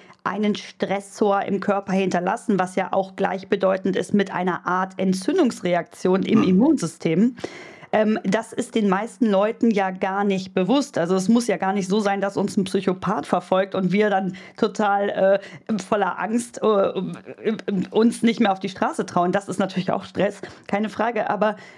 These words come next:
Speaker 1: schlussendlich, wenn ich jeden Tag etwas esse, auf das ich, ähm, mit einer Unverträglichkeit reagiere, ist das auch Stress für den Körper, ne? Das finde ich, ja, finde ich super.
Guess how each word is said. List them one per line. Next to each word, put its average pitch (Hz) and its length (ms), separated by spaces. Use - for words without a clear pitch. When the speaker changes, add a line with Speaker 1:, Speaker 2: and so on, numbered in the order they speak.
Speaker 1:
schlussendlich, 226 720
wenn 214 100
ich 196 140
jeden 220 240
Tag 208 260
etwas 190 300
esse, 220 380
auf 185 120
das 190 220
ich, 190 320
ähm, 190 300
mit 202 140
einer 190 200
Unverträglichkeit 190 920
reagiere, 185 480
ist - 240
das - 140
auch 294 160
Stress - 460
für 151 120
den - 160
Körper, - 400
ne? 196 180
Das 185 200
finde 208 180
ich, 196 120
ja, 170 240
finde 202 200
ich 185 60
super. 143 340